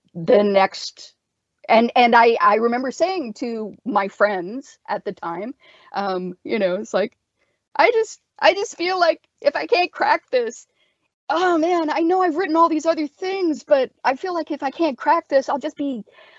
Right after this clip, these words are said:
I'll just be useless. It'll be like I've, I've been writing about other people's dreams for <laughs> years, you know, and never creating anything lasting of my own."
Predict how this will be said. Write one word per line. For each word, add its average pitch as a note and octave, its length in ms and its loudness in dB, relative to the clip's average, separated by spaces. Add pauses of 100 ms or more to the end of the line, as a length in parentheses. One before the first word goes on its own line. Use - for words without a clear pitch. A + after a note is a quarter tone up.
(220)
I'll D4 160 8
just E4+ 300 -2
be D#4+ 80 0
useless. G#3+ 800 -4
It'll A#3 160 -2
be C#4 160 -4
like C4+ 260 2
I've, B3 320 2
I've A3 220 0
been A#3+ 320 -6 (260)
writing D#4+ 380 4
about B3 220 2
other C#4+ 180 2
people's B3 340 -4
dreams A3+ 800 -4
for A3 160 -4
<laughs> - 0 -
years, - 1120 0 (400)
you E4 140 0
know, C4+ 180 2
and B3 120 -8
never C#4 200 -2
creating B3+ 440 -4
anything A#3 360 -8
lasting G#3+ 460 -6
of F#3+ 80 -12
my G3+ 220 -10
own." G3+ 300 -10